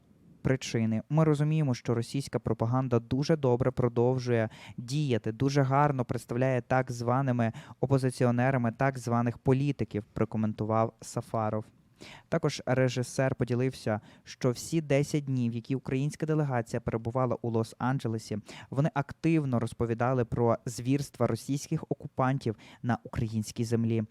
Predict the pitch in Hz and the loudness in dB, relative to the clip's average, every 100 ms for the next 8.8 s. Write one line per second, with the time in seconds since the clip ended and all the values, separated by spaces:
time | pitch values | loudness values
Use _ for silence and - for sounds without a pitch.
0 | - - 143 170 160 - 143 139 139 131 | -8 -4 2 2 2 0 0 4 4 4
1 | 135 123 131 127 127 135 - 110 107 113 | 2 -2 -2 -2 -2 -2 -2 -4 0 0
2 | 117 131 123 110 110 104 123 127 131 107 | 2 0 -2 -4 -4 -2 0 0 0 -2
3 | 110 - 117 - 110 110 107 104 104 - | -2 -4 -6 -6 -4 -2 -2 -4 -6 -16
4 | - - 175 180 156 143 135 143 156 - | -20 -2 0 2 2 2 2 4 2 2
5 | 117 110 - 117 - 131 135 123 110 110 | -2 -2 -2 -6 -4 0 2 2 0 2
6 | 117 139 160 160 147 135 - 131 120 139 | 2 2 0 0 0 -2 -2 -4 2 2
7 | 139 117 113 110 110 123 135 - - 113 | 2 0 -2 -2 -2 -2 -2 -4 -4 -2
8 | 113 113 - 107 113 104 117 107 | -2 -4 -4 -6 -6 -4 -2 -2